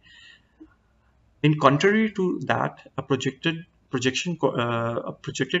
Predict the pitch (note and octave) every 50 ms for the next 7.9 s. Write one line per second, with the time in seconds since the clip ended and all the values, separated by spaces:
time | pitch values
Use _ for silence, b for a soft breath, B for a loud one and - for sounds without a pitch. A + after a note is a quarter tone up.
0 | - C#3+ B2+ B2 A#2+ B2+ B2+ B2+ B2+ - C3 A#2 - - C#3 C#3 C3+ C3 B2 B2+
1 | B2 C3 C3 C3+ b b b b b b b b _ - - C#3+ C#3+ - - C#3
2 | A#2+ A2+ A#2+ - - - - - F3 D#3 C3 A2 A2+ A2 A2 A2+ D3 D3+ - _
3 | _ _ _ _ _ - A#2 B2 B2+ C#3 C#3+ - - - - - - - C3 C3+
4 | C#3 - - A#2+ A#2+ A#2+ - - _ - A2 A2 G#2+ A2 A2 - - A#2 - C3
5 | B2 B2 - - C#3+ C3+ C3 - D3+ D#3 D3+ D#3 - C3+ A#2+ A#2+ D#3 D#3 D#3+ C3+
6 | A#2 B2+ A2+ B2 A#2+ A#2 - D3 - B2 A#2 A2+ - B2 A2+ - - A2+ - B2+
7 | A2+ A2 A#2 A#2 - - A2+ G#2+ D3+ C#3+ - - - - - - -